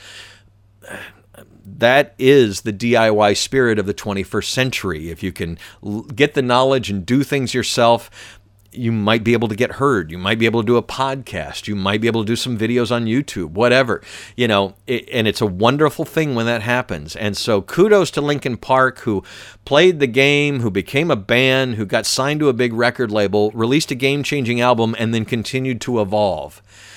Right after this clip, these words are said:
Very sad that Chester took his own life. I, that, that bothers me, 'cause like I said, quick story because this is already running long.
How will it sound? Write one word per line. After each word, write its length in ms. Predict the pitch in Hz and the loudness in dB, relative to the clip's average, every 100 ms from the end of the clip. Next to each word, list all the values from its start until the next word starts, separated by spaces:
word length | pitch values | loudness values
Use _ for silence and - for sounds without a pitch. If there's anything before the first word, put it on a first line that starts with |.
| - - _ - | -20 -20 _ -6
Very 360 | 104 123 151 | 2 4 4
sad 280 | - 135 131 | 4 4 4
that 100 | 117 | 2
Chester 320 | - 123 - | 2 2 2
took 180 | 117 117 | -4 -4
his 140 | 117 107 | -2 0
own 160 | 104 | 0
life. 260 | 95 85 85 | 0 -2 -4
I, 180 | 98 101 85 | -2 -2 2
that, 280 | 101 98 - | 2 2 -2
that 240 | 107 101 90 | -2 -2 0
bothers 460 | 101 107 104 92 | 2 4 2 -2
me, 140 | 92 80 | -6 -8
'cause 160 | 104 | -4
like 160 | 117 120 | 0 2
I 80 | 107 | 0
said, 320 | - 80 71 - 92 - | 0 -6 -8 -14 -16 -16
quick 240 | - 107 - | -4 -2 -2
story 380 | - 131 113 110 | -2 2 2 0
because 320 | 101 - 101 | -2 -4 -6
this 160 | 104 | -6
is 80 | 98 | -4
already 200 | 107 101 | -2 -2
running 260 | 95 95 90 | -2 -4 -6
long. 360 | 87 90 92 | -6 -6 -6